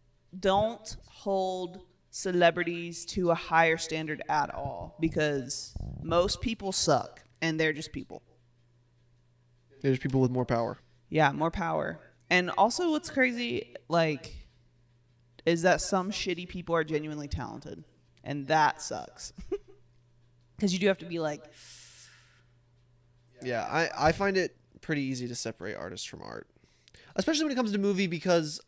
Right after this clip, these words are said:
Speaker 2: uh, like, even if, like, the director's shitty or an actor's shitty, I'm like, I can say to myself, there were so many other people involved in making this vision come true. The lighting, the wardrobe, you know, the, the sound guy, the mu-,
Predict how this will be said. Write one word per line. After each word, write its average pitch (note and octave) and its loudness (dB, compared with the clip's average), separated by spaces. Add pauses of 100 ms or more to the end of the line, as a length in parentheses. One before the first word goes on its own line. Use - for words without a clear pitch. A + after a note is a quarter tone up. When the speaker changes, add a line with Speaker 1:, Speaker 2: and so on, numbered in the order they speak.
Speaker 2:
uh, D#3 4
like, D#3+ 0
even G3+ -4
if, G#3 -4
like, G3+ 0
the F#3+ -4
director's D3+ 0
shitty D3 -4
or C#3+ -2
an C3 -4
actor's C3 -6
shitty, C3+ -4
I'm C3+ -4
like, B2+ -4
I C3 0
can C#3 -6
say D3 0
to C3+ 0
myself, C3+ -2 (500)
there D#3+ -2
were D3 0
so F3 0
many F#3+ -4 (160)
other D3 0
people C#3 -6
involved A#2+ -2
in A#2 -8
making B2 -4
this B2 -6
vision B2 -6
come A#2+ -10
true. A#2 -8
The A#2 -4
lighting, C3+ 0
the B2 -8
wardrobe, B2+ 0 (480)
you B2+ -4
know, G#2+ -4
the, A2+ -6
the A2+ -6
sound C3+ -2
guy, B2 4
the B2 -6
mu-, A2+ -8